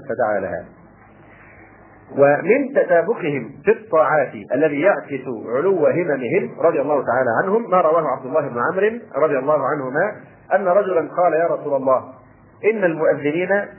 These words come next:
يفضلوننا". فقال رسول الله صلى الله عليه وسلم: "قل كما يقولون، فإذا انتهيت فسل تعطى". ومن ذلك أيضًا ما رواه أبو هريرة رضي الله عنه أن فقراء المهاجرين أتوا رسول الله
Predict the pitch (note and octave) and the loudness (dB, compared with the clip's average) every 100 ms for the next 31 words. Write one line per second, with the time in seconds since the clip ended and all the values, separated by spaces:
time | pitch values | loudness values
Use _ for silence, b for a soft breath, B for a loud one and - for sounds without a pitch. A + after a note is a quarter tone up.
0 | - - - E3+ A#3 C#3 B2+ C#3+ A3+ A3 | -20 -20 2 2 2 -4 -14 -4 0 2
1 | F#3 D3+ C3 F#2 - - - - - - | 2 2 0 -4 -8 -20 -20 -20 -20 -20
2 | - - B2+ F3+ F#3 D3 C3 E3+ D3+ C#3 | -20 -14 -4 2 4 2 -2 -4 -6 0
3 | F#3 - - - - - F3 D3+ C#3 C3+ | 0 0 -18 -20 -14 -2 0 0 -2 -4
4 | B2+ D#3+ D#3 D#3 - - - B3 F#3+ B2+ | -2 -4 -2 -4 -8 -18 0 0 0 -4
5 | - E3+ F#3 D#3+ C3+ D3 D3+ D3 D#3 G#3+ | -6 2 2 2 -2 -4 -4 -4 0 0
6 | A3+ A3 - - - E3+ D#3 C#3+ B2+ C#3 | 0 -6 -20 -6 -2 0 0 0 2 4
7 | G#3+ A3 G3 F#3+ F#3+ D3+ D3+ B2 G2+ F#2 | 4 2 0 0 0 -2 -2 -6 -4 -8
8 | - - - - - - - - - - | -8 -20 -20 -20 -20 -20 -20 -20 -20 -12
9 | B2 C3 C3 D3+ C#3+ D3 E3+ F#3+ A3 D#3 | -2 0 4 2 2 -2 -2 0 0 0
10 | D3+ D3+ D3 C3 A#2+ C#3+ D#3 D3+ - - | 0 2 0 -2 -2 2 2 2 -4 -20
11 | - C3+ D3 C3+ D3 C3 B2+ C#3 C3+ C3 | -10 0 2 2 0 0 -2 -4 -6 -6
12 | - A#2 C#3 F#3+ D#3+ D3 C#3 C3+ D#3 D3+ | -6 -2 0 0 -2 -2 -4 -2 -6 -6
13 | - F#3 D#3+ D#3 C#3+ A#2+ D#3+ C3+ B2+ D#3 | 0 2 2 0 0 -2 0 -2 2 0